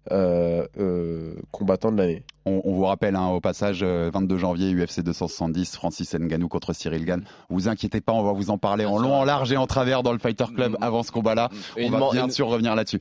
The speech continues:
Speaker 3: une
Speaker 2: Mais
Speaker 3: mention à Dobronx aussi, hein,
Speaker 2: ouais,
Speaker 3: Oliveira.
Speaker 2: c'est, bah, c'est le troisième que j'allais citer. Moi, mon troisième, mon podium, c'était, c'était, je mets quand même Ousmane devant.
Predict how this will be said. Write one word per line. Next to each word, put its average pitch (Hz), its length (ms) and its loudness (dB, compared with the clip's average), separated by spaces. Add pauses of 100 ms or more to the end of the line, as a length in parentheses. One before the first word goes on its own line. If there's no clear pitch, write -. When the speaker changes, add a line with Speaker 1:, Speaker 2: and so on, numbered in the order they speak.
(160)
Speaker 3:
une 131 100 0
Speaker 2:
Mais 120 40 2
Speaker 3:
mention 135 280 2
à 131 40 2
Dobronx 147 320 2
aussi, 156 240 -4
hein, 135 260 -2
Speaker 2:
ouais, 123 180 4
Speaker 3:
Oliveira. 120 280 2
Speaker 2:
c'est, 123 80 -2
bah, 143 140 4
c'est 139 100 0
le 127 60 0
troisième 127 260 2
que 120 100 -2
j'allais 113 200 2
citer. 123 240 -2
Moi, 110 120 2
mon 107 120 2
troisième, 117 320 2
mon 113 120 2
podium, 131 360 2
c'était, 107 360 0
c'était, - 280 -4
je - 100 0
mets 151 120 2
quand 170 100 4
même 165 160 4
Ousmane 165 320 4
devant. 135 320 4